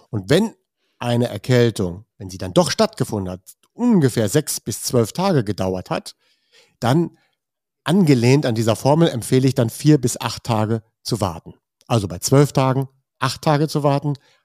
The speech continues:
hatte die Erkältung insgesamt sechs Tage gedauert, empfehle ich vier Tage zu warten. Man kann etwas eher damit beginnen als wieder mit dem Sport. Kann man sich auch so merken.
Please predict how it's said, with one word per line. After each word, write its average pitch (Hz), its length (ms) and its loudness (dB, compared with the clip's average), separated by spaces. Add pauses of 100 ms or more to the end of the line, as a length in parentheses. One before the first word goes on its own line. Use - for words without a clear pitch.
hatte 123 240 -6
die 110 80 -2
Erkältung 110 500 -2
insgesamt 95 680 -6
sechs - 240 -4
Tage 120 260 -2
gedauert, 107 480 -2 (140)
empfehle 107 380 -4
ich - 160 -8 (120)
vier - 380 0
Tage 82 320 -14
zu - 180 -16
warten. - 360 -14 (1200)
Man 117 120 -12
kann 151 260 0
etwas 214 380 2
eher 165 200 4
damit 143 280 4
beginnen 139 420 4
als 123 300 0
wieder 123 160 2
mit 113 140 0
dem 107 100 -2
Sport. - 460 -6 (460)
Kann - 120 -12
man 92 100 -8
sich - 120 -12
auch 95 80 -10
so 117 180 4
merken. 85 340 -4